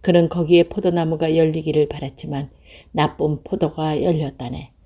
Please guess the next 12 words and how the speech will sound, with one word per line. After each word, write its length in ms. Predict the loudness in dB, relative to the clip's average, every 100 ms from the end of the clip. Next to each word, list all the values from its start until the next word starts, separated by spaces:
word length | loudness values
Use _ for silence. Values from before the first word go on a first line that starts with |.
| _ -20 -20 _
자, 320 | -2 4 6
예루살렘에 600 | 6 6 2 -4 -2 -2
사는 400 | -4 -8 -8 -8
백성아, 600 | -10 -14 -14 -10 -10 -10 -16 _ -20 -10 2
유다 320 | 4 4 0
사람들아, 680 | -4 -4 -4 -4 -6 -6 -10 _ _ _ _
나와 360 | 4 6 4
내 160 | 2 -2
포도밭 420 | -4 -4 0 0
사이에서 440 | -2 -2 -2 -2 -6
판단해 580 | -8 -8 -6 -4 -6
보아라. 400 | -8 -12 -14 -20